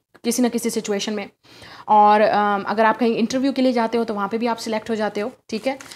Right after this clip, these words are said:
आपको किसी के साथ मौका भी मिलेगा, ठीक है, काम करने का या बात करने का,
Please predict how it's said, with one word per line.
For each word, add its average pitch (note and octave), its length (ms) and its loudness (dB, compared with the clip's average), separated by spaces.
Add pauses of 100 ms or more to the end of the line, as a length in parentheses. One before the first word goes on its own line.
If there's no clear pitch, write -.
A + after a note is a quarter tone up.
(140)
आपको A#3+ 200 2
किसी C#4 200 -2
के D4 80 0
साथ C#4 240 -2
मौका A#3 240 0
भी B3+ 160 2
मिलेगा, G#3+ 360 0 (240)
ठीक G#3+ 160 -6
है, A#3 60 0
काम G#3+ 240 -2
करने G#3+ 260 -2
का G#3 140 -4
या G#3 140 -4
बात F#3+ 240 -2
करने G#3+ 240 -4
का, G3+ 240 -2